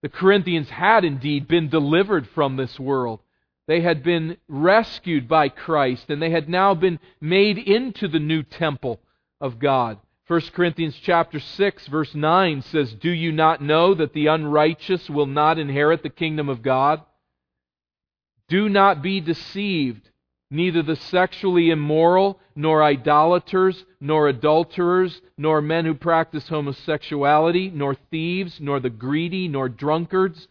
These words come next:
nor revilers, nor swindlers will inherit the kingdom of God.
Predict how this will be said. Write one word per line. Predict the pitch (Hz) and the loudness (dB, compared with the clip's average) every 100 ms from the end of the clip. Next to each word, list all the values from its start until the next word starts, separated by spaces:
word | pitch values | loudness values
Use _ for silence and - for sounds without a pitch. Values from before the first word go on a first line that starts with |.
| _ _ - | _ _ -4
nor | 156 147 | 2 2
revilers, | 139 135 120 151 170 185 190 180 | 2 0 4 4 6 4 2 2
nor | 139 139 | -2 -6
swindlers | 135 - 160 175 185 190 190 160 | -6 -10 -6 -4 -2 2 2 2
will | 139 180 185 | 2 4 4
inherit | 185 165 165 165 170 | 2 0 2 2 0
the | 170 | -2
kingdom | - 165 151 151 | -2 -4 -2 -4
of | 143 147 | -4 0
God. | 175 165 135 | 4 4 2